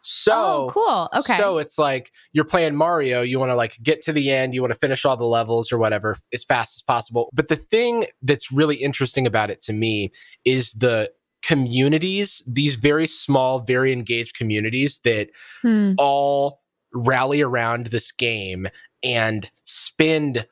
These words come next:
Speaker 1: hundreds and hundreds and probably thousands of hours learning all the ins and outs, all of the glitches, all of the exploits.
Speaker 2: Okay.
Speaker 1: And they're, they're sort of like, it feels like they're like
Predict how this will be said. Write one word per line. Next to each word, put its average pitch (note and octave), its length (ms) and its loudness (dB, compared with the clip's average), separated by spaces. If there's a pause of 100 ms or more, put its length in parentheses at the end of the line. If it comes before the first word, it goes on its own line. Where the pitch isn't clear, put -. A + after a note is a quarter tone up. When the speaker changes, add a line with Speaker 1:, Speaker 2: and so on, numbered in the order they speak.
Speaker 1:
hundreds D#3+ 560 0
and A#2+ 100 -2
hundreds C3+ 600 -2
and A2 180 -4 (160)
probably C#3 320 0
thousands C3 500 0
of B2+ 120 -2
hours A#2+ 500 0
learning D3 560 2
all C3 160 2
the B2+ 200 -6
ins C3 240 2
and C3+ 100 0
outs, B2 420 0
all C3 180 2
of A#2+ 80 -4
the A#2 100 -2
glitches, B2+ 680 0
all C3 260 2
of A2+ 100 -4
the B2 200 0
exploits. D#3 560 0
Speaker 2:
Okay. G#3 480 0
Speaker 1:
And E3 160 2
they're, E3+ 160 2
they're D#3+ 220 2
sort F3 180 0
of D#3+ 160 0
like, C#3+ 300 -2 (280)
it E3 180 0 (200)
feels A3 420 0
like D3+ 200 2 (140)
they're C#3+ 580 2 (260)
like C3 140 0